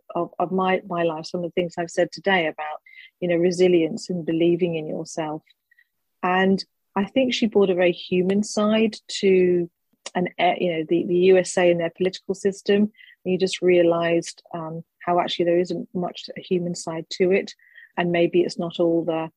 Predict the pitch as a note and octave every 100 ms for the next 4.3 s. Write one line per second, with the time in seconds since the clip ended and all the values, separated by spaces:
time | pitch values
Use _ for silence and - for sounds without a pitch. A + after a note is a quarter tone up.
0 | _ _ _ F3+ E3 D#3+ E3+ E3+ - -
1 | F3+ E3 D#3+ E3 E3 - - E3+ D#3+ E3
2 | E3 D#3+ D#3+ - F3 F3 E3+ - - D3+
3 | - - D#3+ E3 - E3+ D#3 D#3 D#3+ -
4 | - D#3+